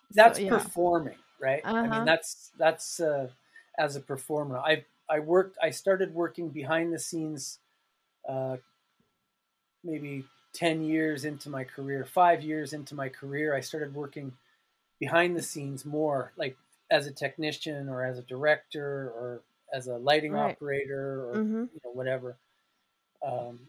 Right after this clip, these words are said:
Speaker 1: kinds of jobs. And, uh, so I was working towards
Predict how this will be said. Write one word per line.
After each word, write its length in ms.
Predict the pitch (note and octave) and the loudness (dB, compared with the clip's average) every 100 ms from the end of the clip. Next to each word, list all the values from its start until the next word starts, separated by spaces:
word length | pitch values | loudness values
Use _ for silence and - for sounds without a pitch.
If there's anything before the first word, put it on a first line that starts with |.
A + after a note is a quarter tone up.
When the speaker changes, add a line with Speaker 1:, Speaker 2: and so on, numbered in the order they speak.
| _ - | _ -10
Speaker 1:
kinds 260 | C#3 C#3+ B2+ | -8 -8 -12
of 120 | B2 | -8
jobs. 520 | D3+ C#3+ C#3+ C3 - - _ _ _ _ _ _ _ - | 0 4 4 0 -12 -20 _ _ _ _ _ _ _ -4
And, 360 | C#3 C3+ B2 C#3+ | -2 -2 -2 0
uh, 240 | C3 B2+ | 0 -2
so 340 | - D#3 C#3 - _ _ _ - | -2 0 0 -4 _ _ _ 0
I 120 | C#3 | 2
was 320 | C#3 C#3 - - G3 | 2 -2 -8 -14 -12
working 400 | D#3 D3+ C#3 D#3 | -4 -4 -2 -8
towards 800 | C3 C#3+ C#3 C#3+ C#3 C3 - - | -8 -6 -2 0 0 -4 -10 -12